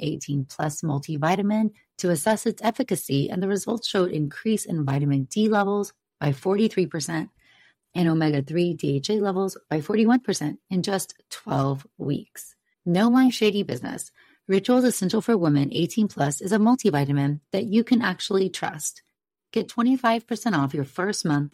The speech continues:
at ritual dot com slash A A W. Start Ritual or add Essential for Women eighteen plus to your subscription today. That's ritual dot com slash A A W for twenty-five percent off. Thank you, Ritual.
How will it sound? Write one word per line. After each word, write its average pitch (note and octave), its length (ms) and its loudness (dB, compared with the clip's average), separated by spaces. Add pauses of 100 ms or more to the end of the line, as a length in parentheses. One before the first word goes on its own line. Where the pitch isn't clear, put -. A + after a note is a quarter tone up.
at D#3+ 180 -6
ritual F#3+ 340 -2
dot A3 260 -4
com F#3 400 -2 (280)
slash D#3 340 0 (120)
A - 80 -2
A E3 260 0
W. D#3 480 -4 (580)
Start G#3+ 500 -2
Ritual B3 540 -2 (100)
or F#3+ 160 0
add G#3 340 2
Essential F#3 400 -2
for A3+ 160 -2
Women D#3 320 2
eighteen E3 380 -2
plus D3+ 320 -4
to - 140 -4
your D#3 260 0
subscription E3+ 600 -4
today. C#3+ 440 -6 (640)
That's D#3 300 -2
ritual F3+ 280 -2
dot A#3+ 240 -2
com G3+ 480 -2
slash C#3+ 440 0 (100)
A G3 260 2
A G#3 40 2
W D3+ 520 0 (400)
for D#3 120 -2
twenty-five D#3+ 800 -4
percent D3+ 320 -6
off. - 280 -16 (640)
Thank D#3 280 0
you, F3+ 140 2
Ritual. - 480 -6